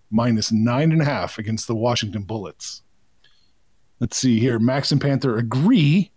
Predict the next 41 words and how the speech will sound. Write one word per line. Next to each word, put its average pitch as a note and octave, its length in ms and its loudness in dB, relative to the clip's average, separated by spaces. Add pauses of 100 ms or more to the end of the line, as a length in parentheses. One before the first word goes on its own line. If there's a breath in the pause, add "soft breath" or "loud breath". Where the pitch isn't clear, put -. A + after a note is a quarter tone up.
(160)
Bulls E3+ 340 0
minus D3 260 2
four D#3 220 0
and D3 80 2
a C3+ 60 2
half D3 420 -4
at A2+ 120 -6
home. F#3+ 360 4 (320 loud breath)
Panthers G3+ 340 2
betting D#3+ 260 2
it. B2 100 2
Max D3 260 0
is B2 80 0
just A2+ 180 -2
leaning C#3+ 260 4
it. B2+ 120 -4
I'm F3 220 2
taking B2 260 0
the A2 80 0
Warriors G#2+ 360 -4
just - 200 -8
because G#2 240 -8
I G2+ 40 -12
don't A2 200 -4
like G2+ 180 -8
the G2 80 -14
line B2+ 280 2
movement. B2+ 400 2 (800 loud breath)
And C3 460 2
Max E3 340 0
is D#3+ 120 4
betting D3+ 300 2
the B2+ 80 0
Clippers - 640 -4 (160)
m-, A#2+ 260 0
plus G#3+ 240 0
the G3 120 -2
points F3+ 340 0
on D3 100 2
the C3+ 60 2
road. F3 420 0